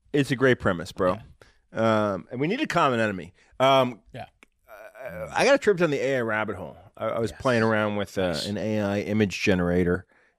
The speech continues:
Speaker 1: and the results are hilarious.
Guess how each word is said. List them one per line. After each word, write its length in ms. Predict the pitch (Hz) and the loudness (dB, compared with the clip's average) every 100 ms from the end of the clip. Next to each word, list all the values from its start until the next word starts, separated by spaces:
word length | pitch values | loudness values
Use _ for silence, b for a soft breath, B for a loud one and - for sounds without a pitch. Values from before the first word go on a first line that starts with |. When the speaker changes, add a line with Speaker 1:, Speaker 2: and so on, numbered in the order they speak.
| - | -10
Speaker 1:
and 240 | 104 107 | -6 -6
the 80 | 110 | -6
results 720 | 107 104 107 139 135 123 - - | -6 -4 0 2 2 0 -6 -6
are 460 | 117 113 110 107 98 - | 0 2 2 0 -2 -6
hilarious. 1080 | 117 101 98 90 85 80 82 71 - - - | -10 -10 -12 -12 -10 -10 -12 -14 -16 -18 -18